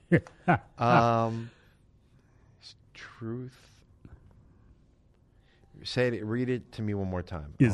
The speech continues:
Speaker 2: wanna
Speaker 1: truth relative or a matter of opinion?
Speaker 2: Or aren't those, are those different? Are those two different options, or is
Speaker 1: That's the, that's the whole question.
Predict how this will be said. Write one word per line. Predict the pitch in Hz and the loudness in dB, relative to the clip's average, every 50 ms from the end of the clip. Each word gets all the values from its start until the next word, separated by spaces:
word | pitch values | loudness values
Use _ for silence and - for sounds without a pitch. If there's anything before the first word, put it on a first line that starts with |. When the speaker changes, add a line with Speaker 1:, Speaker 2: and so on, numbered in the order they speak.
| 87 | 2
Speaker 2:
wanna | 90 90 | -2 -6
Speaker 1:
truth | - - - 120 113 110 113 107 - - - | -8 0 2 2 4 4 2 -2 -4 -4 -2
relative | 165 101 92 95 110 139 175 180 - - 190 196 208 214 208 180 - - - - - - - _ _ - _ _ _ _ _ _ _ | 0 2 2 2 2 2 0 -2 -2 -2 -2 0 0 -2 -2 -4 -6 -8 -10 -12 -18 -20 -20 _ _ -20 _ _ _ _ _ _ _
or | - 113 104 101 | 4 4 4 4
a | 98 95 | 2 2
matter | 95 92 90 92 98 101 104 104 117 | 2 2 2 2 2 2 2 0 0
of | - - 95 87 95 | 0 0 0 2 0
opinion? | 87 - - 90 78 71 71 73 - - - - - - _ - - - _ _ _ _ _ _ _ _ _ _ _ - - _ _ _ _ _ _ _ _ _ - _ _ _ - - - - | -2 -2 -2 -2 -2 -4 -6 -8 -12 -14 -18 -20 -20 -20 _ -20 -20 -20 _ _ _ _ _ _ _ _ _ _ _ -20 -20 _ _ _ _ _ _ _ _ _ -20 _ _ _ -20 -20 -16 -10
Speaker 2:
Or | - 110 113 113 104 92 87 90 104 123 120 - - - - _ _ _ _ _ _ - - _ _ - - - - _ - - | -6 -4 -4 -2 -2 -2 -2 -4 -4 -6 -8 -14 -18 -20 -20 _ _ _ _ _ _ -20 -20 _ _ -20 -20 -20 -20 _ -10 -8
aren't | 110 110 107 | -8 -6 -6
those, | 131 123 113 | -6 -6 -6
are | 123 - 113 110 | -6 -4 -4 -2
those | 117 131 127 117 | -2 -2 -4 -4
different? | 110 113 123 - - 170 180 175 - | -6 -8 -8 -6 -6 -6 -8 -6 -6
Are | 113 113 | -6 -4
those | 120 123 117 | -4 -6 -8
two | - - - 131 | -8 -8 -8 -6
different | 127 135 - - 113 113 | -6 -6 -6 -6 -6 -6
options, | 131 135 - - 175 165 147 | -6 -6 -8 -10 -10 -8 -6
or | 135 113 | -6 -6
is | 110 101 - - - _ _ _ _ _ _ _ _ _ _ _ _ _ _ _ _ _ _ _ _ _ _ _ _ _ _ _ _ _ _ _ _ _ _ _ _ _ - | -6 -8 -10 -14 -18 _ _ _ _ _ _ _ _ _ _ _ _ _ _ _ _ _ _ _ _ _ _ _ _ _ _ _ _ _ _ _ _ _ _ _ _ _ -8
Speaker 1:
That's | 156 160 - - | -8 -8 -6 -4
the, | - 254 226 - | -2 -2 -2 -2
that's | - 214 190 - | -2 -4 -4 0
the | - - 175 | 0 2 2
whole | 165 185 | 2 0
question. | 165 - - 101 - - - - | 0 0 -2 -2 -2 -4 -10 -18